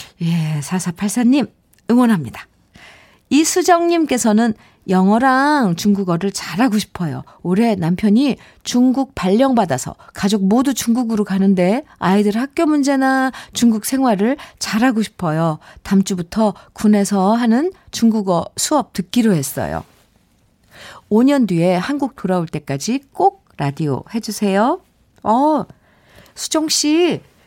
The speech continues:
그 중국 가도요, 이거 라디오 앱이 있거든요, 콩? 그걸 그 컴퓨터나 모바일 폰에다 이렇게 해놓으면 어디, 세계 어디를 가도, 브라질에서도 정반대인, 네, 거기서도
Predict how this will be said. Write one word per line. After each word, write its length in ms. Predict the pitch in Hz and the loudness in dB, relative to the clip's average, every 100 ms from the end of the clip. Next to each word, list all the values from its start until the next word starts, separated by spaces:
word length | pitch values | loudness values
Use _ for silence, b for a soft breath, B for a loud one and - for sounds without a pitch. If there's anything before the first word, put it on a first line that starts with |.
| b _ - | b _ -12
그 160 | 240 | -10
중국 320 | - 240 302 | -6 -4 -4
가도요, 640 | - 190 185 247 339 294 - | -4 -6 -2 0 0 0 -4
이거 400 | 202 196 208 190 - - | -10 -6 -4 -4 -8 -4
라디오 400 | 190 208 285 262 - | -4 -2 -2 -2 -2
앱이 300 | 180 196 339 | 0 2 2
있거든요, 500 | 339 185 180 190 226 | 0 -4 -2 0 -2
콩? 280 | 220 381 427 _ _ _ _ _ _ _ _ B B B _ _ | -2 -4 -4 _ _ _ _ _ _ _ _ B B B _ _
그걸 480 | - 277 311 294 196 - _ _ _ _ _ | -2 2 4 4 0 -6 _ _ _ _ _
그 720 | - 226 208 185 170 160 - | -4 0 2 2 0 -4 -8
컴퓨터나 840 | - 269 285 - 214 196 208 262 220 | -10 -8 -8 -2 0 2 2 0 -4
모바일 420 | - 180 185 190 180 | -6 -4 -2 -4 -4
폰에다 500 | - 190 170 160 165 | -4 -4 -4 -6 -6
이렇게 300 | 165 - 214 | -10 -6 -2
해놓으면 500 | 285 240 240 302 180 _ _ - | 0 2 2 0 -4 _ _ -2
어디, 320 | 180 247 359 - | 0 2 0 0
세계 300 | - 349 294 | -10 -8 -6
어디를 380 | - 202 339 359 | -4 0 2 2
가도, 260 | 165 143 - | 0 -8 -12
브라질에서도 760 | - 269 302 302 277 - 170 - - - | -4 0 0 0 -4 -4 -10 -12 -14 -16
정반대인, 840 | - 202 185 185 185 180 214 349 B B - | -12 -10 -6 -4 -2 0 0 -4 B B -6
네, 260 | 190 170 156 | 0 0 0
거기서도 540 | 208 214 226 180 | -2 0 -2 -4